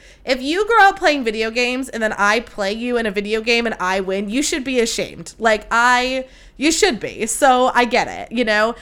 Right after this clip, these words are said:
So he kicked my ass in Mario Kart. But what I thought was the best part of this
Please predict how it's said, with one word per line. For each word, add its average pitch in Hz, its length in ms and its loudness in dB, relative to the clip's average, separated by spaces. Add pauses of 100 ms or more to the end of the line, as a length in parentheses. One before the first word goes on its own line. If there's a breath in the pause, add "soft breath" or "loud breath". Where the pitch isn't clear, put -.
(140 loud breath)
So 240 220 0
he 254 100 -2
kicked 294 280 -8
my 277 100 0
ass 202 260 2
in 220 80 -6
Mario 180 320 -2
Kart. 165 360 -4
But 240 220 -6
what 262 160 0
I 233 120 4
thought 262 260 2
was 220 140 -4
the 214 80 -8
best - 260 -10
part - 220 0
of - 60 -10
this 98 300 -10